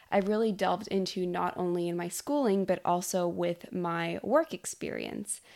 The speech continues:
I'm gonna be talking a little bit about that today, so definitely stay tuned. As a preview, it's what allows children to live normal lives with hemispherectomies. For those who don't know what that is, it's a surgery in which half of your brain gets taken out.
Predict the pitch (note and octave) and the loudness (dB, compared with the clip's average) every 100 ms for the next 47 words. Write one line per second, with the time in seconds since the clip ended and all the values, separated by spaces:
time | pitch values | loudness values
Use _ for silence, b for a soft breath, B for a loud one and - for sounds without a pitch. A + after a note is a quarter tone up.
0 | B B F#3+ G3 F3+ F3 F3 E3+ F3+ F3 | B B 4 4 2 0 -2 -2 -2 0
1 | E3+ E3+ E3+ E3 D#3 - - D3+ - - | -2 -2 -2 0 -2 -2 -2 -2 -2 -2
2 | F3+ A#3 G#3 - F3+ F3+ F3+ F3 F3 - | 4 6 6 2 0 0 0 0 0 -4
3 | D#3+ - - E3+ F#3 A#3 - _ G#3 G#3+ | -6 -4 -2 0 0 -2 -6 _ 4 6
4 | A#3 - D4 D#4 A3+ F3+ F3+ - - G#3 | 4 -2 -2 2 4 4 4 0 -2 0
5 | G3+ F#3+ F3+ F#3+ - - A3 A3 A3 G#3+ | 2 4 2 0 -4 -2 0 4 4 4
6 | - G3 F#3+ G3+ G3+ B3 A#3+ G#3 F3+ F#3+ | 0 2 2 4 4 4 2 4 4 4
7 | G3+ F3+ - G#3 G3 F#3+ G#3 F3+ - - | 2 -4 -4 0 0 -2 -2 -2 -2 0
8 | F3+ F3+ A#3 B3+ - - F#3+ F3+ F3+ F#3 | 2 4 2 0 -6 -4 -2 0 0 0
9 | F3+ F3 F3+ F3 F3 F3+ F3+ G3 F#3+ - | 0 0 2 0 0 0 2 2 2 0
10 | G#3+ G3+ G3+ G#3+ G#3 G3 F3+ F3+ F3 - | 0 -2 -2 0 2 2 0 0 0 2
11 | F3+ F3 - F#3 F#3 F#3+ F3 F3 F3+ E3+ | 2 2 -2 -4 -2 0 0 0 2 2
12 | F3 E3+ - - F#3 - E3+ D#3 F3 | 0 -2 -4 -4 -4 -4 -2 -2 -2